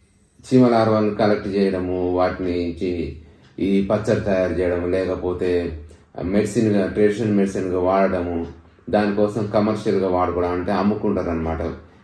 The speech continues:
కిలో వంద రూపాయల చొప్పున రేటు ఉందంట ఒరిస్సాలో. So, అట్లా ఆ రేటుకి అమ్ముకుంటారు అనమాట. అట్లా కొంతమందికి జీవనోపాధిని కూడా కల్పిస్తున్నాయి ఈ చీమలు. ఇంకా వీటికున్న ఇంకో ము-, ముఖ్యమైన ప్రత్యేకత ఏంటంటే, చైనా వాళ్ళు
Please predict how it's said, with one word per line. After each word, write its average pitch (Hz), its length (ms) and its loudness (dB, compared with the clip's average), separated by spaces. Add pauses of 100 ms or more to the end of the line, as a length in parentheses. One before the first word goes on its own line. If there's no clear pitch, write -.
(140)
కిలో 104 180 4
వంద 101 140 4
రూపాయల 104 280 2
చొప్పున 98 560 -2
రేటు 92 240 0
ఉందంట 82 360 -2 (320)
ఒరిస్సాలో. 82 460 -6 (720)
So, 127 60 0
అట్లా 123 220 0
ఆ 120 300 0
రేటుకి 104 380 0
అమ్ముకుంటారు 95 580 -2
అనమాట. 73 200 -6
అట్లా 131 420 -2 (400)
కొంతమందికి 110 540 2
జీవనోపాధిని 107 680 0
కూడా 101 160 2
కల్పిస్తున్నాయి 87 600 -2
ఈ - 20 -8
చీమలు. 71 560 -10 (400)
ఇంకా 147 580 4
వీటికున్న 131 340 2
ఇంకో 143 260 4
ము-, 123 380 0
ముఖ్యమైన 151 360 2
ప్రత్యేకత 120 520 0
ఏంటంటే, 90 600 -2 (1600)
చైనా 143 260 6
వాళ్ళు 117 540 2